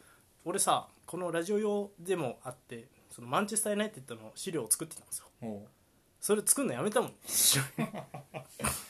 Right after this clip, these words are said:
Speaker 1: そう、ぐらい。
Speaker 2: まあ、そうや。スーパーリーグ。なんか、なんて言ったらいいんかな。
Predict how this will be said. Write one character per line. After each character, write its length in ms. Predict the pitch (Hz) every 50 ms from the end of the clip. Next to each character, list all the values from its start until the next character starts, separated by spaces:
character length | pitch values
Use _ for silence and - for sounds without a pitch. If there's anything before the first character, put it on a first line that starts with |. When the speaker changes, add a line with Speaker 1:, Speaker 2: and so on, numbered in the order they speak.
| - - - 160 147 - - - -
Speaker 1:
そ 160 | - - 131
う、 80 | 117
ぐ 160 | 117 127 170 190
ら 140 | 190 139
い。 100 | 117 - - - - - - - - - - - - - - - - - - - - - - - - _ _ _ _ _ _ - - - - - -
Speaker 2:
ま 100 | 131 123
あ、 440 | 117 117 113 107 107 104 104 104 104 -
そ 380 | - - - - - - 123
う 200 | 120 117 110 101 101
や。 40 | 104 -
ス 220 | - - - - 143
ー 140 | 151 156 151 - -
パ 140 | 156 147 143
ー 80 | 139
リ 160 | 135 139 139
ー 80 | 131 123
グ。 120 | 120 120 - - - - - - - - - _ _ _ _ _ _ _ _ _ _ _ _ _ _ _ _ _ _ _ _ _ _ _ _ _ _ _ _ _ _ - - - - - _ _ _ _
な 100 | 127 117
ん 120 | 127 139 143
か、 220 | - - - - - _ _ _ _ _ _ _ _ _ - - _ _ _ _ _ _ _ _ _ _ _ _ _ _ _ _ _ _ _ _ - 123
な 120 | 113 113
ん 40 | 127
て 40 | 131
言 220 | 143 147 143 143
っ 60 | 139 139 - -
た 100 | - 104
ら 20 |
い 20 | 98
い 20 |
ん 40 | 104
か 60 | 95
な。 100 | 87 -